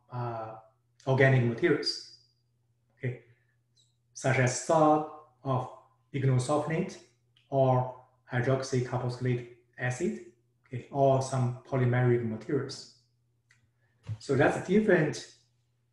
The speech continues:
uh, action mode, uh, explaining how this water reducer can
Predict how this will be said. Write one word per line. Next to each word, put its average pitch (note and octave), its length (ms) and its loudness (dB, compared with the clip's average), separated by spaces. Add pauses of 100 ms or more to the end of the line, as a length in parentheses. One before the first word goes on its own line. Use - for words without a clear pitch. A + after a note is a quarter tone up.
uh, B2 380 -2 (840)
action D3 460 2
mode, B2+ 300 4 (1040)
uh, A#2+ 300 -10
explaining B2+ 520 2
how C#3+ 400 4
this C3 440 2 (240)
water C3 260 6
reducer A#2+ 480 6
can A2+ 400 0